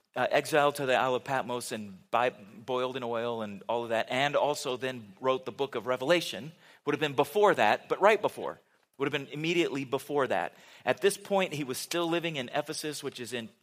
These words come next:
in modern-day Turkey, that area of the world, where he was the church father over that area. He was the bishop of that entire area. And, and being the last living disciple, he was incredibly revered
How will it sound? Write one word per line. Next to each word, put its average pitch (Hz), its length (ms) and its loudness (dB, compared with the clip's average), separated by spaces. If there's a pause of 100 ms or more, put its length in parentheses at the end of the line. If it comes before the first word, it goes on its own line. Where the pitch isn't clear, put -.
(400)
in 123 160 -4
modern-day 127 580 0
Turkey, 156 460 -6
that 127 180 0
area 135 380 0
of 113 180 -4
the 123 80 -4
world, 127 460 0 (300)
where 127 180 4
he 170 220 -6
was 147 200 -4
the 123 140 -10
church - 320 -6
father 139 500 2
over 135 340 0
that 120 300 0
area. 131 400 0
He 120 100 -8
was 113 140 -12
the 110 80 -12
bishop 135 540 -6
of 104 140 -6
that 113 120 2
entire 113 480 -2
area. 101 420 -4 (540)
And, 123 160 0
and 120 320 0
being 160 200 -2
the 131 100 2
last 135 400 2
living 139 340 -4
disciple, 120 560 -4
he 117 140 -8
was 110 260 -10
incredibly 127 640 -6
revered 98 540 -8